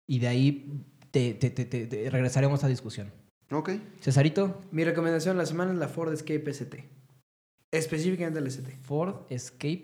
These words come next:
Speaker 1: S T.
Speaker 3: S T.
Speaker 1: Ok.
Speaker 3: Así es. Y te voy a decir por qué. Porque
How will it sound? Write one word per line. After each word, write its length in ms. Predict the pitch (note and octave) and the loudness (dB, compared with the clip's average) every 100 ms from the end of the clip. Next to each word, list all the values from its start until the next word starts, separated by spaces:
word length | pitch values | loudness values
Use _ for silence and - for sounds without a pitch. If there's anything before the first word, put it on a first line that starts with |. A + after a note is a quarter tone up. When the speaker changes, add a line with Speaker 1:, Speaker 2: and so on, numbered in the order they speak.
| - | -8
Speaker 1:
S 180 | C3+ C3 | -4 -2
T. 20 | |
Speaker 3:
S 140 | B2+ B2+ | -2 -2
T. 280 | A2 - - - _ _ - | -4 -4 -12 -20 _ _ -12
Speaker 1:
Ok. 160 | G#2+ | -8
Speaker 3:
Así 200 | - D3 | -4 -2
es. 100 | D#3+ A2 G#2 - - - - - _ - | 0 -2 -6 -14 -20 -20 -20 -20 _ -6
Y 60 | |
te 80 | D#3+ | 2
voy 120 | E3+ | 4
a 40 | F3 | 4
decir 160 | F#3+ | 4
por 140 | F3+ C#3+ | 2 -2
qué. 200 | B2 - - - - - _ - | -4 -8 -16 -20 -20 -20 _ -2
Porque 920 | E3+ E3 E3+ E3+ E3+ E3 E3+ E3+ | 0 2 2 4 4 2 0 -10